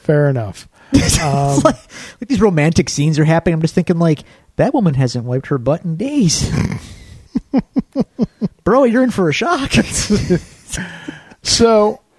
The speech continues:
Speaker 1: Sunday we went to church in the morning, and then Endgame was at two thirty.
Speaker 2: So back-to-back church.
Speaker 1: Yeah, <laughs> kinda.
Speaker 2: <laughs>
Speaker 1: Um,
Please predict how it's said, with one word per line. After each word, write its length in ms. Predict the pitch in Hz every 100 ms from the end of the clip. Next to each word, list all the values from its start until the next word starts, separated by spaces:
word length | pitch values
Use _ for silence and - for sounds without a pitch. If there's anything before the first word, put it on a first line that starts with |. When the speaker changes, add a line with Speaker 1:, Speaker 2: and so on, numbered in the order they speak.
| _ _ 185
Speaker 1:
Sunday 880 | - - 185 190 202 214 214 214
we 460 | 196 151 147 143 143
went 280 | 139 131 120
to 80 | -
church 280 | 135 127
in 60 | 135
the 60 | 127
morning, 340 | 143 190 202
and 100 | 143
then 280 | 127 123 123
Endgame 1040 | 123 131 135 131 135 135 135 131 131 135 - _ _
was 240 | 123 117 113
at 220 | 107 -
two 180 | 127 120
thirty. 640 | - 175 208 220 220 202 _ _ _ _ -
Speaker 2:
So 140 | 127
back-to-back 480 | 131 135 120 123 -
church. 340 | - 117 - - _ _ _ _ _ -
Speaker 1:
Yeah, 300 | - 143 - - -
<laughs> 380 | 202 - 165 -
kinda. 680 | 156 151 147 135 160 160 160 -
Speaker 2:
<laughs> 140 | - -
Speaker 1:
Um, 640 | 139 139 139 135 139